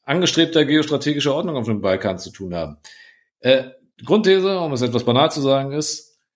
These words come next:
U S A und der Westen haben wirklich die Schnauze voll von all den Konflikten und verdammt nochmal, wer kann's ihnen eigentlich verübeln?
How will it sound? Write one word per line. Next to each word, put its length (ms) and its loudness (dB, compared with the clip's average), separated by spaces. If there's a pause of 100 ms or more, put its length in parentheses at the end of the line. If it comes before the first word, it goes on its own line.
(400)
U 100 2
S 120 2
A 160 2
und 80 0
der 100 2
Westen 320 -4
haben 240 0
wirklich 280 0
die 100 -4
Schnauze 360 -2
voll 180 0
von 160 0
all 160 -2
den 140 0
Konflikten 500 -2
und 100 -4
verdammt 460 -4
nochmal, 340 -4
wer 100 -2
kann's 260 -8
ihnen 100 -6
eigentlich 300 -12
verübeln? 400 -4